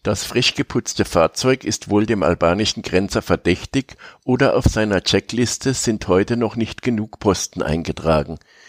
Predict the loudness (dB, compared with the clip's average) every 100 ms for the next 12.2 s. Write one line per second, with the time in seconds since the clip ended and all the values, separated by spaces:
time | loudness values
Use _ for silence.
0 | -20 _ 0 0 2 2 2 0 0 2
1 | 2 0 0 0 2 -2 0 0 0 -2
2 | -6 -14 -6 -4 0 2 4 4 4 4
3 | 2 2 -2 -2 -2 0 0 2 0 0
4 | 0 2 0 0 -4 -4 -4 -2 -4 -6
5 | -18 _ _ _ _ -20 -20 _ -2 -2
6 | 0 0 0 2 4 4 2 0 -2 0
7 | 0 0 -6 -6 -4 0 2 0 -2 -2
8 | 2 2 2 -2 -4 -6 -4 -4 0 0
9 | 0 -4 -8 -12 _ _ _ -6 -2 0
10 | 2 0 -2 0 2 2 -2 2 4 4
11 | 2 2 4 4 2 -2 -4 -2 0 2
12 | 0 -2